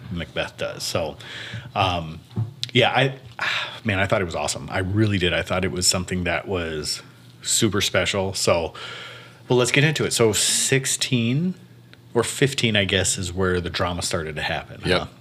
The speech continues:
Speaker 2: Yeah.
Speaker 1: So Macbeth cards a birdie, Gossage car-, cards a par, which puts them even.
Speaker 2: Mm-hmm.
Speaker 1: And then the next hole,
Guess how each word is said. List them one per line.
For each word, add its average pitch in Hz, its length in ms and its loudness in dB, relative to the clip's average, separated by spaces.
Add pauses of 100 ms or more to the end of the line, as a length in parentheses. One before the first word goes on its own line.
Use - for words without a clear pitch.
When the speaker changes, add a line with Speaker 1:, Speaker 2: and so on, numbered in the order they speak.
(180)
Speaker 2:
Yeah. 107 120 4
Speaker 1:
So 85 360 2 (920)
Macbeth 117 440 4
cards 107 280 2
a 92 40 -2
birdie, 98 520 0 (220)
Gossage 90 580 0
car-, 92 320 -2 (300)
cards - 320 0
a 87 60 -8 (840)
par, 78 640 0 (180)
which 104 180 -2
puts - 220 -2
them 90 240 -2
even. 87 340 -8 (140)
Speaker 2:
Mm-hmm. 101 380 2 (420)
Speaker 1:
And 101 200 -2
then 92 220 0
the 90 80 -2
next 123 380 2
hole, 87 440 -2